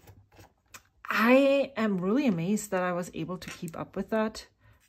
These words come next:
Um, I did not absolutely think I would be able to, and I was okay with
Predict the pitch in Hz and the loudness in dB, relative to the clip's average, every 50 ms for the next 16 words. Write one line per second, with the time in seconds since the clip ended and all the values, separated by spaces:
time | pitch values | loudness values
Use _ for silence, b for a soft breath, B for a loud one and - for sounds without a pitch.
0 | _ - 175 175 170 165 165 - - 170 160 - - 196 190 190 175 165 165 165 | _ -8 -6 -4 -4 -2 -4 -4 -4 -6 -8 -2 -2 -2 0 0 -2 -2 -2 -2
1 | 165 165 - - - - _ _ _ _ - 180 175 170 165 - 175 170 160 151 | -4 -6 -8 -14 -16 -18 _ _ _ _ -4 -2 -2 -2 -4 -4 -6 -6 -6 -6
2 | 143 - - 156 143 - - 156 151 147 - - 147 147 143 143 147 147 - - | -8 -10 -12 -12 -12 -12 -12 -10 -10 -10 -10 -8 -8 -8 -6 -8 -10 -10 -12 -16
3 | - - - - - 170 190 190 - - 262 277 302 285 B B B B B B | -18 -16 -14 -10 -8 -8 -8 -8 -2 0 2 2 2 -2 B B B B B B
4 | B - 185 185 185 180 180 180 - - 165 180 180 202 214 220 214 214 214 - | B 0 0 0 2 0 -2 -4 -4 -4 -4 -2 2 4 4 6 4 4 0 0
5 | - 220 226 226 - - - 202 160 160 170 196 233 262 277 - - - - 196 | 0 0 0 0 -6 -10 -6 -4 -4 -2 -2 -2 -2 -2 -2 -4 -8 -10 -2 0
6 | 214 208 196 196 196 - | 0 2 2 0 -2 -6